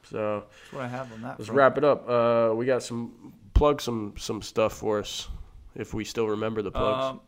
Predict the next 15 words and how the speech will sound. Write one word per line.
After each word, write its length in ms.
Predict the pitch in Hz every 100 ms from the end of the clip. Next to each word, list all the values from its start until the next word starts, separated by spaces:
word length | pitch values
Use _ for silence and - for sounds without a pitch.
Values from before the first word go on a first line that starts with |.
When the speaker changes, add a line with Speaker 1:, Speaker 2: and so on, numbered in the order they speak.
| _
Speaker 2:
well, 380 | 151 185 208 - _ _ _ _ -
you 680 | 127 123 185 240 240 214 - _ _ _ _ _ _ _
were 120 | - 143
gonna 160 | 131
plug 300 | 117 139 127
your 100 | 113
boy. 400 | 101 160 117 - - _ _ _ _ _ _ _ _ _ _ _ _ _ - _ _ _ _ _ _ -
Speaker 1:
Oh, 200 | 147 151
yeah, 200 | 156 170
yeah, 160 | 170 175 170 160 -
yeah. 280 | 131 139 135
Um, 180 | 127 117 - - - _ _ _ _ _ -
sh-, 120 | - -
<laughs> 60 | -
I, 320 | 127 -